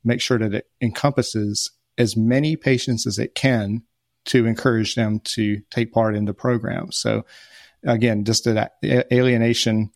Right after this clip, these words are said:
right off the bat can, can be something that, that, that can have a reverse effect. Or, and in many cases, if someone feels uncomfortable, they might not come back to the practice. If they come in and say, "Oh goodness, if I do, if I, if I do as I'm expected and do my exercises, they're gonna put my,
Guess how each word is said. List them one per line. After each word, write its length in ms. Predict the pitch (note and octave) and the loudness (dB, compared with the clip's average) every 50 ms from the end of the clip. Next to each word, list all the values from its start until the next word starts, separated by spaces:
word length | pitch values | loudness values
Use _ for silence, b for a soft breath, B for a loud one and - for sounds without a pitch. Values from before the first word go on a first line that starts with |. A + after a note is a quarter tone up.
| _ | _
right 220 | - A#2+ A#2 A2+ A2+ | -2 0 2 2 2
off 180 | A#2 A2+ - | 0 0 -2
the 80 | - G#2+ | -4 -2
bat 300 | G#2 A2 G#2+ A2 - - | 0 0 0 -2 -4 -4
can, 280 | - A2+ G#2+ G#2 G#2 - - | -4 -4 -4 -4 -6 -8 -8
can 140 | - A#2+ A2 | -6 -4 -2
be 120 | G2 A2+ | -2 -2
something 400 | A2+ - A2+ A2 - - A2 A2 | -2 -2 -4 -6 -6 -6 -8 -6
that, 200 | A#2 A#2 A#2 - _ b b b b b b b b b | -6 -8 -8 -10 _ b b b b b b b b b
that, 180 | - G#3 - - _ _ _ - - | -6 -6 -6 -6 _ _ _ -8 -4
that 200 | G#2+ A2 F2+ - | -4 -4 -2 0
can 160 | - B2 A2+ | 0 0 2
have 180 | G#2+ B2 A#2+ A2+ | 2 2 2 2
a 40 | |
reverse 400 | A2 A2 A2 G#2+ A2 A2 G#2 - | 0 0 0 0 0 0 -2 -4
effect. 340 | G#2 - A2 G#2+ - A2+ - - | -6 -4 -4 -4 -4 -2 0 2
Or, 180 | - G2+ G3+ | 2 2 2
and 220 | - - C3 B2+ B2 | 0 0 2 2 2
in 240 | A#2+ A#2 - E3+ | 2 0 0 0
many 240 | C3+ B2+ C3 G3 A3+ | 0 0 0 0 0
cases, 420 | - - A2+ A2 - - A2+ - - | 0 0 0 0 0 -2 -2 -2 -2
if 80 | A2 | -2
someone 260 | - - B2+ C3 A#2+ | 0 0 0 0 0
feels 220 | - - B2 A2 A2+ | 0 0 0 0 0
uncomfortable, 480 | A2 G#2 - D3+ E3 E3 B2 G#2 G#2 | -2 -2 -2 -2 0 0 0 0 0
they 100 | G2+ A2 | 0 0
might 160 | A2 A2+ C3 D#3 | 0 0 0 0
not 160 | C3 - - | -2 -2 -2
come 120 | - A2 G2+ | -2 0 0
back 160 | G#2 - - | 0 -2 -4
to 80 | - | -6
the 80 | G#2 - | -8 -6
practice. 640 | - - C3 C#3 A#2 - - F2+ - - - - - _ _ - | -2 0 0 0 -2 -4 -10 -8 -6 -6 -6 -8 -10 _ _ -8
If 100 | B2 - | -6 -2
they 120 | - C3 | -2 -2
come 220 | B2 - C3+ B2 A#2+ | 0 0 0 2 2
in 80 | A#2 | 2
and 140 | A#2 A2 G#2 | 0 0 0
say, 240 | - A2+ A2 G#2 G#2 | 0 0 -2 -2 -2
"Oh 180 | - A2+ C#3 C#3 | -2 -2 -2 -2
goodness, 560 | A2+ - C3 C#3 B2+ A2 - - - - - _ _ _ _ _ _ _ _ _ _ _ _ _ _ - | 0 0 0 0 0 0 -2 -4 -6 -8 -10 _ _ _ _ _ _ _ _ _ _ _ _ _ _ -4
if 140 | A#2+ - - | -2 0 2
I 120 | A#2 B2 | 2 2
do, 200 | A#2 B2+ B2 A#2 - | 2 2 0 0 0
if 160 | E3+ G#2+ - | -2 0 2
I, 140 | B2 B2+ D3+ | 2 2 2
if 200 | D#3+ - C3 A2+ | 2 0 0 2
I 100 | B2+ C3 | 2 2
do 180 | C3 B2 C#3+ C#3+ | 2 2 2 2
as 160 | C3+ B2+ A#2 | 2 2 2
I'm 140 | B2 A2+ A2+ | 2 0 0
expected 480 | G#2 - - - C#3+ C3+ - - G#2+ G2+ | 0 -2 0 0 0 0 0 -2 -2 -2
and 100 | G2+ G#2 | 0 0
do 100 | A#2 A#2 | 2 2
my 160 | A2 G#2+ G#2+ | 2 2 0
exercises, 720 | B2+ - - A#2+ - - G#2+ G#2 G2+ G2 F#2+ G2+ F#2+ - | -2 -2 -4 -4 -2 -2 -2 -2 -2 -2 -4 -4 -4 -2
they're 100 | A#2 A#2 | -2 0
gonna 200 | - B2 A#2 A2+ | 0 0 0 0
put 180 | - - - | -2 -2 -2
my, 220 | A#2+ G#2+ G2+ F#2+ | -2 -4 -4 -6